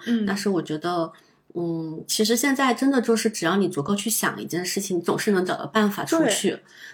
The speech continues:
Speaker 2: 对，就是你是一个活生生的例子嘛，<laughs> 是吧？就是，呃，硕士没有奖学金，
Speaker 1: <laughs>
Speaker 2: 那就跳过硕士申请博士奖学金。
Speaker 1: 对，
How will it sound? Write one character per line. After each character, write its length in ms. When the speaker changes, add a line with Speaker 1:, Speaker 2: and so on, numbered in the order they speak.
Speaker 2:
对， 80
就 80
是 160
你 160
是 120
一 20
个 60
活 160
生 120
生 160
的 120
例 160
子 100
嘛， 60
<laughs> 320
是 180
吧？ 200
就 120
是， 380
呃， 360
硕 260
士 160
没 140
有 120
奖 220
学 120
金， 200
Speaker 1:
<laughs> 0
Speaker 2:
那 140
就 120
跳 160
过 140
硕 180
士 160
申 200
请 160
博 180
士 180
奖 140
学 280
金。 180
Speaker 1:
对， 240